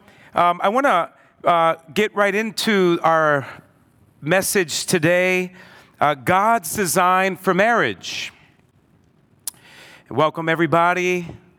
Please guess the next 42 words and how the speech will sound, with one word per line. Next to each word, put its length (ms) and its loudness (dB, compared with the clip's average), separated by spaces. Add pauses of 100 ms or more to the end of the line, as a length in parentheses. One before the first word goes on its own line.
(300)
So 180 -6
good 200 -2
to 80 0
have 200 0
visitors 580 -2
here 280 0
today. 600 -2 (420)
God's 320 2
design 340 0
for 160 -4
marriage. 340 0
We're 80 -6
gonna 180 -2
go 360 2 (240)
looking 460 -2
into 580 -2
the 140 0
text 480 -2
of 120 -2
First 360 -2
Peter 240 0
chapter 480 -2
three, 440 -2
one 460 0
through 240 -4
seven. 560 -2 (800)
And 240 0
we're 120 0
gonna 120 0
look 220 0
into 220 -2
that, 340 2
and 260 -2
we're 120 -2
gonna, 160 0
I 100 0
wanna 220 0
show 320 0
you 260 2
a 60 0
picture 440 -2
here, 540 0